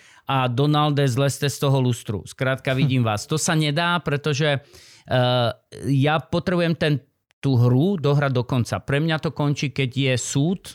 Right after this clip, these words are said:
Speaker 1: a keď ten páchateľ je odsúdený pravoplatne a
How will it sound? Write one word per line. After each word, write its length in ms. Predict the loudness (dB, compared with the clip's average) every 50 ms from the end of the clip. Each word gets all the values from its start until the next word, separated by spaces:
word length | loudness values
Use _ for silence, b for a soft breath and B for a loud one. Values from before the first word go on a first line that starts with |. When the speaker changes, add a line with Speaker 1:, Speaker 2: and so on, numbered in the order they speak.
| _ _
Speaker 1:
a 160 | -8 -6 -6 -4
keď 200 | -2 -4 -4 -4 -4 -4
ten 160 | -2 -2 -2 0
páchateľ 540 | 0 -2 -2 -2 -2 -2 -2 -2 0 0
je 240 | 0 2 2 2 2 2 0
odsúdený 540 | 0 0 -2 -2 0 -2 0 0 2 0 0
pravoplatne 880 | 0 0 0 0 0 0 0 0 0 -2 -2 -2 0 0 0 0 0 0
a 320 | 0 0 0 0 -2 B